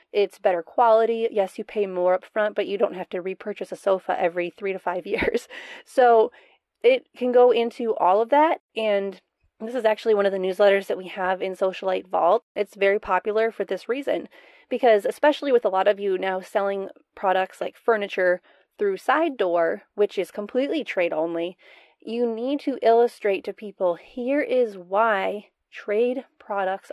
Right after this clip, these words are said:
are so much better than just going to Pottery Barn." Now, if you are the type of designer that actually does source things for your clients from Restoration, from Pottery Barn, places like that, that's okay too,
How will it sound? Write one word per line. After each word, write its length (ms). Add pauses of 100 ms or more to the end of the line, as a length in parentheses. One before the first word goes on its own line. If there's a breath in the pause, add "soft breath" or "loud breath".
(120)
are 60
so 400
much 400
better 460 (460 soft breath)
than 420 (100)
just 320
going 360
to 500 (140)
Pottery 400
Barn." 360 (420 soft breath)
Now, 360
if 200
you 320
are 240
the 80
type 260
of 120
designer 520
that 160
actually 480
does 320
source 320
things 260
for 100
your 120
clients 380
from 220
Restoration, 720
from 220
Pottery 400
Barn, 260
places 380
like 180
that, 300 (220 soft breath)
that's 240
okay 380
too, 540